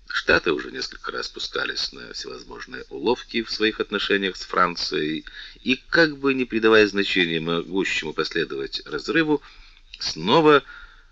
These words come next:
отступали от союза христианнейшим королём и затевали всевозможные интриги с Испанией.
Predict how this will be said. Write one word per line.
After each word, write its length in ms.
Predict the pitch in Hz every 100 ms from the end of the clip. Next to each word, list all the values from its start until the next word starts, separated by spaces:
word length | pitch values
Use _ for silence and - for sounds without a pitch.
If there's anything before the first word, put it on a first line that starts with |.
| -
отступали 1040 | - 110 127 - - 120 113 - 120 131 123
от 220 | 120 107
союза 600 | - 107 117 110 107 104
христианнейшим 1500 | - - 98 - - - 98 110 104 95 92 85 - 90 82
королём 560 | - 80 80 160 156 -
и 140 | 147
затевали 600 | 143 127 - 113 131 123
всевозможные 840 | 110 104 101 95 113 113 113 107 101 90
интриги 600 | 92 - 90 107 101 95
с 160 | -
Испанией. 880 | 85 - - 123 113 82 - - -